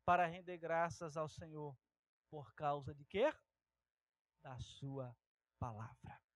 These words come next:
Mas voltando ainda um pouquinho para aquilo que está instituído no verso sessenta e um, vamos perceber, irmãos, que como Davi tinha os seus inimigos,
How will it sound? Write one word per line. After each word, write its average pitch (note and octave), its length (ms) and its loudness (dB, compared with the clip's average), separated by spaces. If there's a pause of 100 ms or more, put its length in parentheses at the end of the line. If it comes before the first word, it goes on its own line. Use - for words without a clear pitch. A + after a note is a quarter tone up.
(920)
Mas A3+ 220 8
voltando C4 420 4
ainda C4 200 4
um A3+ 40 -4
pouquinho B3 720 -2 (580)
para A#3+ 320 2
aquilo D4 360 -6
que C4+ 120 -12
está B3 280 -8
instituído A#3+ 840 -12 (480)
no G#3 200 -8
verso G#3+ 840 -4 (100)
sessenta G#3 600 -2
e A3+ 80 -12
um, C4+ 180 -12 (1200)
vamos C#4 320 2
perceber, B3+ 560 -2
irmãos, B3 420 -4
que B3+ 120 -14
como B3 520 -6 (800)
Davi G#3+ 520 -2
tinha A3+ 220 -12
os - 80 -14
seus A3 200 -10
inimigos, G#3 800 -16